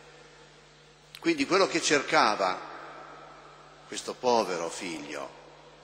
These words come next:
dopo aver sciupato tutto, dopo essersi umiliato in ogni modo, finito a guardare i maiali, animali immondi per gli ebrei,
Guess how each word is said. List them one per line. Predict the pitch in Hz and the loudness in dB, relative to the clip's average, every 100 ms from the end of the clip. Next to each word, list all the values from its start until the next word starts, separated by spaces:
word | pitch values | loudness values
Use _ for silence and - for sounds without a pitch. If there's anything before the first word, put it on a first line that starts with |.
| - - - - - | -20 -20 -20 -20 -4
dopo | 151 165 160 | 2 4 6
aver | 147 | 6
sciupato | 135 - 156 151 147 147 139 | 6 2 4 8 8 6 -2
tutto, | - 127 - - 80 - - - - - - - - - - | -4 -6 -8 -8 -10 -10 -14 -18 -18 -20 -20 -20 -20 -20 -12
dopo | - 156 156 | -2 0 6
essersi | 165 170 175 151 - 139 | 6 6 2 0 0 0
umiliato | 156 160 151 147 160 180 175 165 135 | 4 6 6 6 6 6 4 4 2
in | 131 143 | 4 4
ogni | 160 143 | 4 4
modo, | 127 131 104 104 113 | 6 6 6 4 -2
finito | - 143 156 151 135 110 - - - - - | -2 -2 -2 2 0 0 -8 -14 -14 -14 -6
a | |
guardare | 127 139 135 131 | 0 2 4 4
i | 120 | 4
maiali, | 113 110 92 85 87 95 - - - - - - | 2 2 2 0 -6 -12 -16 -18 -18 -18 -18 -14
animali | - 113 117 120 117 117 117 | -6 -4 2 4 4 0 -4
immondi | 117 120 113 101 98 | 0 4 4 2 -4
per | 98 101 | -4 -4
gli | 92 | 0
ebrei, | 95 92 90 78 | -2 0 -2 -4